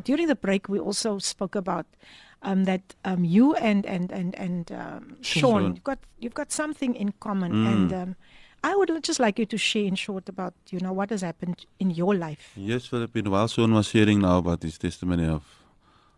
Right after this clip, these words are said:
Speaker 3: how I was born and, you know, being adopted, it just made me rea-, realize with his testimony now. It made me think of myself.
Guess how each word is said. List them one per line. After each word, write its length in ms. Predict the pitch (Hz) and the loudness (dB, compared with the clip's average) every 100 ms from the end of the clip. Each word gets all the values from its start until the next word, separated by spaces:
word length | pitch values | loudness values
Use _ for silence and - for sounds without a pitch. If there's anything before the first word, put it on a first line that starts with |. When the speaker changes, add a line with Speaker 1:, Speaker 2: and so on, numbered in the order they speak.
| _ | _
Speaker 3:
how 160 | 82 | -2
I 20 | |
was 180 | 82 80 | 0 0
born 360 | - 82 85 82 | 0 2 4 4
and, 260 | 78 73 71 - | 2 -2 -6 -6
you 60 | |
know, 220 | 78 80 82 _ _ _ | -2 -2 -4 _ _ _
being 200 | 80 82 | -2 -2
adopted, 440 | 82 - 76 - - _ - _ _ | -2 -2 -4 -4 -10 _ -20 _ _
it 80 | - | -4
just 180 | 110 101 | -2 2
made 200 | 90 92 | 4 6
me 180 | 95 92 | 6 4
rea-, 180 | 92 87 - | 4 0 -4
realize 560 | 90 92 85 82 87 - | -4 -2 0 0 0 -2
with 140 | 92 | -6
his 120 | 92 | -6
testimony 420 | - 98 98 95 90 | -6 -6 -2 -2 0
now. 160 | 87 | 0
It 100 | 85 | -2
made 160 | 87 87 | 0 2
me 80 | 95 | 2
think 200 | 98 110 | 2 0
of 80 | 101 | 0
myself. 460 | 101 95 110 101 | -2 0 0 -2